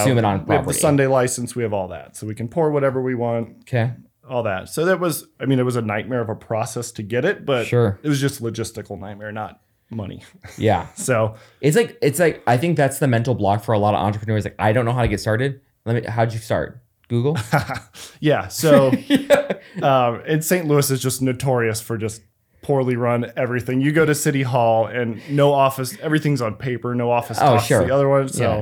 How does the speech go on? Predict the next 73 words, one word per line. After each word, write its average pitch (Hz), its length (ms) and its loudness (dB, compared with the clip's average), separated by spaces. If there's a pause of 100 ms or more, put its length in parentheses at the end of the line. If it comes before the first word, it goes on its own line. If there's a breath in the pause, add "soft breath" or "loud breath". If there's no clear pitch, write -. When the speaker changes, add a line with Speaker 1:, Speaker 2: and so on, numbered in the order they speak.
Speaker 2:
and 123 80 -6
I'm 156 60 2
Speaker 1:
I - 20 2
think 170 160 4
Speaker 2:
sure - 20 6
Speaker 1:
that's 143 120 6
Speaker 2:
that's 127 80 6
Speaker 1:
every 127 120 4
Speaker 2:
a 120 60 4
story 117 140 2
Speaker 1:
city. 98 100 2
Speaker 2:
everywhere, 107 340 0
right? 120 280 0 (640 soft breath)
So 135 440 -2 (260)
my 143 300 2
motivation 147 580 2
was, 120 240 -2 (140)
"I 139 80 0
can't 180 260 -4
afford 120 460 -2
to 135 80 -6
pay 131 160 -4
somebody 127 400 -4
to - 120 -14
do 110 140 -6
this 135 140 -8
for 147 180 -4
me." 156 220 -4
Speaker 1:
Yeah. 131 220 -2 (680)
Speaker 2:
There 135 140 2
was 180 240 4
a 190 40 -2
company 147 360 0
that 123 120 -2
does 110 200 -4
your 107 100 -4
liquor 104 220 -8
license, - 560 -16
and 135 100 -4
everyone 139 460 2
goes 117 240 -2
through 123 180 -2
it 147 160 -6
'cause 123 180 -4
it's 117 140 -10
such - 340 -6
a, 107 60 -6
like, 95 380 -8 (640)
Speaker 1:
Laborious, 90 760 2
Speaker 2:
it, 170 160 0
Speaker 1:
very 110 220 4
Speaker 2:
it 202 80 2
doesn't 175 240 4
even 156 160 2
Speaker 1:
logistic. 135 40 4
Speaker 2:
make 123 180 0
sense 113 200 -6
how 117 160 -2
they 104 100 -4
do 104 220 -4
it. 87 180 -10
So 131 160 -4
that's 123 200 -4
Speaker 1:
Yeah. - 40 -8
Speaker 2:
basically 139 280 0
this 113 160 -4
company 113 320 -6
does 113 200 -2
it 110 40 -8
and 98 100 -12
you 98 60 -12
get 95 160 -12
it. - 120 -20